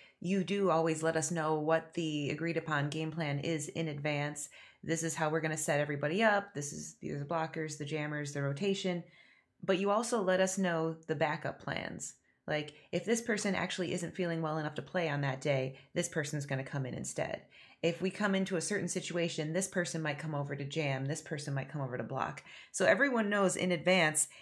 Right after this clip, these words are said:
if they might be a dual role player, uh, if they might have more playing time, less playing time. They know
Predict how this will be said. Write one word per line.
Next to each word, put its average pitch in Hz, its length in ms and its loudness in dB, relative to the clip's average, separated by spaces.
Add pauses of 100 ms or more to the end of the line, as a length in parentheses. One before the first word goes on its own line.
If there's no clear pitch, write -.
(100)
if 170 140 0
they 170 100 4
might 160 220 4
be 147 140 0
a 139 80 4
dual 139 280 0
role 175 380 6
player, 147 600 -2 (300)
uh, 139 280 0 (200)
if - 140 -4
they 151 60 0
might 143 180 0
have 143 180 2
more 165 160 4
playing 143 300 -4
time, 139 280 -2
less 139 220 -2
playing 139 300 -4
time. 139 380 -4 (280)
They 165 140 6
know 185 480 6